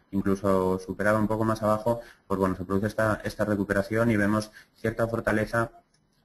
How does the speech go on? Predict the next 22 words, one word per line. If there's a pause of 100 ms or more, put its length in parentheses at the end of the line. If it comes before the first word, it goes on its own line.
(500)
testeando
nuevamente
la
zona
de, (1200)
eh,
máximos
de,
de
estos
niveles, (180)
¿de
acuerdo?
Con
lo
cual, (360)
eh, (260)
pienso
que
puede
ser
interesante,